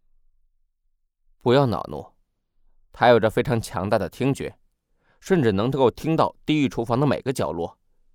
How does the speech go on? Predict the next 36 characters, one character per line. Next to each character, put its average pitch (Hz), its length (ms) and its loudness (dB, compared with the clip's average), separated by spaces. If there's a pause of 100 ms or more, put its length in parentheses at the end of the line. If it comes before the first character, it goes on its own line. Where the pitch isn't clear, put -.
(200)
这 113 160 2
不 107 160 -6
是 165 120 -6
你 117 100 -2
的 - 100 -12
失 - 180 -14
误。” - 200 -16 (2750)
夏 202 260 6
天 214 180 -2
一 202 220 0
手 82 300 -4 (160)
拍 123 120 2
在 123 120 2
尼 101 160 -4
可 156 80 -10
的 - 100 -14
肩 170 240 0
膀 123 220 -4
上， 82 240 -12 (1200)
从 - 180 -2
他 226 120 2
嘴 160 180 4
里 131 240 -2 (160)
轻 170 320 0
微 190 100 4
的 131 60 -2
声 135 180 -2
音 165 220 -2 (160)
判 123 240 0
断 90 160 -4
出 - 140 -8
了 92 60 -4
他 - 120 -12
的 95 140 -6
情 - 260 -14
绪。 151 220 -6